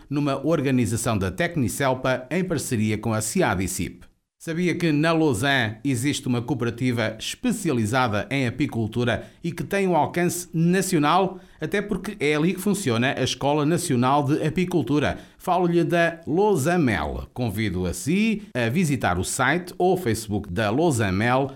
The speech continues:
onde encontra todas as novidades relacionadas com o mundo apícola. E isto porque,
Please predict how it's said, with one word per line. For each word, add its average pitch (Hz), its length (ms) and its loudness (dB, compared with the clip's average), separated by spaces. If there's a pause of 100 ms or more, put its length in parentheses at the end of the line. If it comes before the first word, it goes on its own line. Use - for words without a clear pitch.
onde 190 220 0
encontra 170 400 0
todas 170 880 -2
as 131 120 0
novidades 123 640 2
relacionadas 123 600 0
com 117 140 0
o 107 60 2
mundo 120 220 2
apícola. 117 500 -2 (180)
E 151 160 0
isto 226 200 -4
porque, 254 420 -2